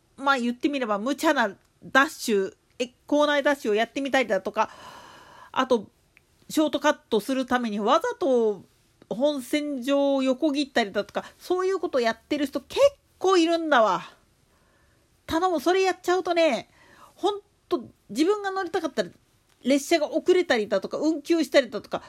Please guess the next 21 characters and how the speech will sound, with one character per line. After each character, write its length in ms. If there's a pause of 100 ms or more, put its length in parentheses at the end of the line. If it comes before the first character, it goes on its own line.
(340)
場 140
合 120
に 100
よ 100
っ 20
て 100
は 100
ね、 360
あ 160
の 80
ー、 380 (1300)
鉄 200
道 180
会 160
社 100
の 80
方 140
か 80
ら 40
損 260
害 120